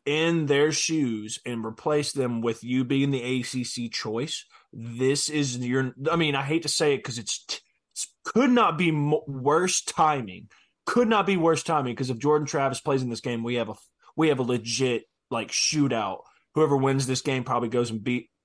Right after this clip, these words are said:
it's probably the A C C choice. But this is the time. This is the time. This is your shot, Louisville. I think they can get it done. Go Cards. How do you feel about Louisville? How did you feel about that win against Miami? And do you think they have a legit shot?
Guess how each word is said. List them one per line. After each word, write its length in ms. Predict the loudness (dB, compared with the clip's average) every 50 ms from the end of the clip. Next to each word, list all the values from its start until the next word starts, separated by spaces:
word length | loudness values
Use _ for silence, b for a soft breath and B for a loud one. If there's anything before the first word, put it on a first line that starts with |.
| _ -14
it's 80 | -8 -4
probably 240 | -2 -2 -2 -2
the 100 | -2 -2
A 160 | -2 -2 -4 -4
C 160 | -6 -6 -8
C 200 | -8 -10 -10 -10
choice. 500 | -8 -8 -8 -8 -8 -10 -12 -16 -16 _ _ _ _ _ _ _ _ _ _ -6
But 100 | -2 0
this 200 | 0 0 0 0
is 60 | 0
the 100 | 0 -2
time. 340 | -2 -2 -4 -6 -6 -10 -14 _
This 220 | -12 -10 -8 -8 -8
is 60 | -8
the 40 | -8
time. 380 | -4 -2 0 0 0 0 -2
This 140 | -2 -4 -4
is 80 | -6 -8
your 100 | -8 -8
shot, 320 | -6 -4 -4 -4 -2 -4
Louisville. 360 | -2 -2 -4 -4 -4 -2 -2
I 60 | -2 -2
think 220 | -4 -6 -8 -8
they 80 | -8 -10
can 120 | -8 -6
get 120 | -4 -4
it 100 | -4 -2
done. 320 | -2 0 0 0 0 -4 -6 _ _ _ _ _ _ _ _ _ _ _ _ -2
Go 140 | 0 0 0
Cards. 500 | 2 2 2 2 2 0 -2 -6 -8 -8 -8 -10 _ _ _ _ _ _ _ _ _ _ _ _ _ _ _ _ _ _ _ _ _ _ _ _ _ _ _ _ _ _ _ _ _ _ _
How 100 | -6 -4
do 80 | -2 -2
you 160 | 0 0 -2
feel 400 | -2 -4 -6 -8 -8 -8 -12 -14 -18 -20 _ _ _ _ _ -20 _ _ _
about 280 | -10 -8 -6 -6 -6 -6
Louisville? 720 | -8 -8 -8 -8 -10 -14 -16 -16 -16 -16 -16 -18 -20 -20 _ _ _ -10
How 120 | -6 -4
did 180 | -4 -4 -6 -6
you 220 | -8 -8 -10 -10
feel 400 | -12 -12 -10 -8 -6 -6 -6 -8
about 300 | -8 -8 -8 -8 -8 -6
that 180 | -6 -6 -6 -6
win 140 | -8 -8
against 340 | -8 -10 -10 -10 -12 -10 -10
Miami? 560 | -8 -8 -6 -6 -8 -10 -10 -12 -14 -14 -14 -12
And 120 | -10 -8
do 40 | -6
you 140 | -6 -6 -6
think 240 | -8 -10 -10 -10 -10
they 140 | -10 -10
have 160 | -10 -10 -10 -12
a 20 |
legit 340 | -16 -16 -16 -16 -16 -14 -14
shot? 360 | -10 -8 -8 -10 -10 -14